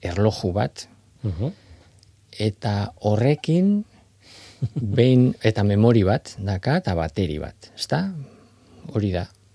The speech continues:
Speaker 1: dana. Eta horrekin marka jasotzen deunean, ba, ez da erresa, e, traka lortzea, indun ibilbide hori dana lortzeko, ba, bueno, printzipio basiko xamar batzu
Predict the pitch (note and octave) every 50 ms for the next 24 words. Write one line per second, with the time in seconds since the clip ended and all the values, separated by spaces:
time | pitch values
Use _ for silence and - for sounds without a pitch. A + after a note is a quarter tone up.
0 | _ _ - G#3 C#3 G#2+ G#2+ G#2+ A2 G2+ F#2 - - - - - - - _ -
1 | - F#2+ - G#2 G#2 G#2 A2 A#2+ C3+ A#2+ - C3+ C3+ C#3+ D3 C#3 A#2+ A#2 A#2+ A#2+
2 | - A#2+ A2 A#2+ A2+ A#2 A2+ - B2+ B2 A#2+ A#2 A2+ A#2 A#2 A#2+ A#2+ A#2+ A#2+ A#2+
3 | A#2+ A2+ G#2+ G#2 F2+ F2+ F2+ F#2 F#2 F2+ - - - - - - - - - -
4 | - - _ _ _ _ _ _ _ _ _ _ _ - - A#2+ A2+ - - -
5 | D3+ D3 C3 A#2+ A#2 B2 B2 - - - D#2+ D2 - - - - - _ _ _
6 | _ _ _ - - - G2+ G2+ F#2+ F2+ F2+ F2 E2+ - - - - A2 A2+ G#2+
7 | G2+ - F#2+ F2+ F2 F2+ G2 G2+ F2+ - - - F2 D2+ D2 - - _ - -
8 | - G#2 G2+ G2 G#2+ G#2 G2+ G2 F#2 G2+ G2+ G2 G2 G2+ F#2+ F#2+ F#2+ G2 F#2+ F#2
9 | G2+ G2+ G2+ G2 F#2 G2+ G2+ G#2 G2+ G2+ G2+ G#2 G#2 G#2+ A2 - - - A2+ G#2+
10 | - - A#2+ B2+ C#3 D3 D3+ C#3+ - - - - - - - - - - - -
11 | - _ _ - - G#2+ G2+ G2 G2 G#2 A2+ A#2 G#2+ F2 E2 - F#2+ G2 G2 F#2+
12 | - - A#2+ A2 - - C#3 C#3 C#3 C#3 B2 F#2+ F#2+ G2 A2 G#2+ B2 - - E3
13 | D#3 - G#2+ G#2 - - G2 G2 G2 G2 F#2+ F2+ F#2+ F#2 F2 - - G#2+ G#2 A#2+
14 | - G#3+